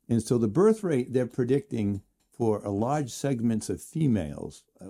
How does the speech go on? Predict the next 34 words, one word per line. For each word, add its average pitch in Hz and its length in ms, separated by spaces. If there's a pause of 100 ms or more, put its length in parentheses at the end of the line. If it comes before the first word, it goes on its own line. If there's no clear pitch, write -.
it - 40
was 104 220
almost 139 340
a 95 60
third, 107 300
will 101 100
be 92 180
zero. 82 560 (1120)
Right? - 100 (380)
See, 143 240 (100)
so 147 420
you, 127 260
so - 140
you 120 60
have 113 100
open 170 300
borders, 95 520 (840)
you 127 160
have, 110 160 (140)
you, 117 300
you 120 220
repro-, 160 380
you 135 120
do 143 100
not 180 240
reproduce, 156 800 (460)
at 101 120
least 127 320
the 120 100
current 123 480 (640)
homogenous 113 560
population 92 760
of - 340
America 87 640